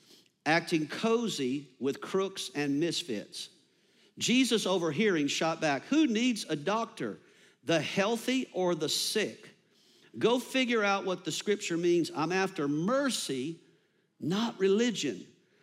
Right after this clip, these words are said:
I'm here to invite outsiders, not coddle insiders."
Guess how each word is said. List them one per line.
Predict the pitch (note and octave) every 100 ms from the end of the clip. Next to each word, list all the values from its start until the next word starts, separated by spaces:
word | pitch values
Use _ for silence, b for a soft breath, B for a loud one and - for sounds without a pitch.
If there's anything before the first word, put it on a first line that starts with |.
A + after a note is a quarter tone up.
| b -
I'm | F#3+
here | F3+ A#3 A3+
to |
invite | G3 E3 F3 E3 -
outsiders, | F#3+ A#3+ - - D3+ C3 B2+ D3+ D#3 - B B -
not | D#3 G3+ F#3 -
coddle | - G#3+ G#3 F3 A2+ C3 - b b b _
insiders." | F3+ F#3+ E3+ - D3 A2+ F#2 - - - -